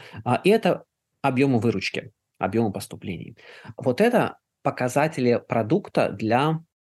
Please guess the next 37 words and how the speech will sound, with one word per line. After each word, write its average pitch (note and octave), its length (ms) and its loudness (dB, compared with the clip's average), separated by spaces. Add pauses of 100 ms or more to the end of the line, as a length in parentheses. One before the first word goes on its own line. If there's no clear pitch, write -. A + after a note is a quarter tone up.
(140)
бизнеса, B2+ 640 -2
для A#2 140 -2
языковой A2+ 380 0
школы. G2 380 -4 (300)
Друзья, A#2 360 -2
к - 60 -8
чему A2+ 260 -4
я D#3+ 100 2
призываю? A2 580 0
Мы A#2 200 0
с D#3+ 120 -6
вами C3+ 280 2
все, B2+ 280 -2
скорее G#2 360 -2
всего, C#3+ 480 0
ну G#2+ 100 0
или G2 100 2
многие F#2 420 -4
из D#2 60 -12
нас, E3 300 -2
бывшие A#2 380 -2
учителя A2 300 -4
английского G#2+ 480 -6
языка. G#2 420 -4 (200)
Нам C#3+ 280 2
очень E3 340 0
нравится A2 460 -2
менять G#2+ 420 -4
мир G#2+ 200 -4
к - 60 -10
лучшему D#3 440 -2
и B2+ 240 -2
совсем C#3+ 380 0
не C#3 60 0
нравится A#2+ 360 -2
считать G#2+ 320 -4
деньги. E2+ 380 -8